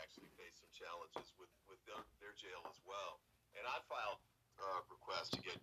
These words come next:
uh, prisoners out of jail early because of these conditions at the federal level. So it's a challenge that I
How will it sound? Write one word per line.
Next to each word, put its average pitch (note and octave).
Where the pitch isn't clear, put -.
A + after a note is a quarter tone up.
uh, F2
prisoners F#2
out F#2+
of -
jail F2+
early -
because C#3
of -
these F2+
conditions E2
at F#2+
the -
federal E2
level. E2
So -
it's B2
a -
challenge C#3
that A2+
I G#2+